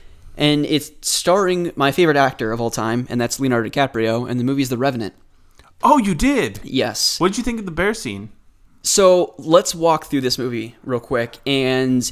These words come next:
Speaker 1: if you've not seen this movie, um, I'd recommend skipping ahead, like, five minutes because it's worth watching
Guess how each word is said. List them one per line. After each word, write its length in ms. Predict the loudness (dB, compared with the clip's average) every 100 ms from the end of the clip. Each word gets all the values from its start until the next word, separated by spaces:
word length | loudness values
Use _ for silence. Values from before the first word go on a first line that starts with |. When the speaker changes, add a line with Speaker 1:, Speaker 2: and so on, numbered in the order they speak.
| -2
Speaker 1:
if 240 | 0 0
you've 280 | -2 -2 -2
not 340 | 0 2 2 0
seen 340 | 0 0 2
this 180 | 0 -2
movie, 460 | -2 0 -2 -4 -4
um, 580 | -2 0 0 -2 -6 -10 -14 -20 _ -16 _ _ _ -2
I'd 100 | 0
recommend 560 | 2 0 0 -2 -2
skipping 500 | -4 -2 -2 0 -2
ahead, 240 | -2 -2 -2
like, 140 | -4
five 280 | -4 -4 -4
minutes 260 | -4 -8 -10
because 640 | -10 -6 -4 -4 -6 -6 -10 _ _ -4
it's 200 | -2 0
worth 280 | 2 2
watching 720 | 4 2 2 0 -2 -2 -4